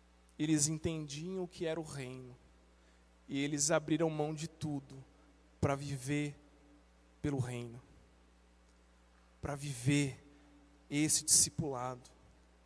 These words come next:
Jesus, o próprio Jesus, ele passou por tantas e tantas situações,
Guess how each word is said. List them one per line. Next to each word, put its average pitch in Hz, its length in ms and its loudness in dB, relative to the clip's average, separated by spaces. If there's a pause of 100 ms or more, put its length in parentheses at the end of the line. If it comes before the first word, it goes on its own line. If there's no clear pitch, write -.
(3250)
Jesus, 160 720 2
o 165 40 -6
próprio 185 380 0
Jesus, 180 920 -4
ele 180 140 -2
passou 190 320 0
por 214 160 -10
tantas 220 560 -4
e 208 60 -6
tantas 208 380 -4
situações, 190 840 -4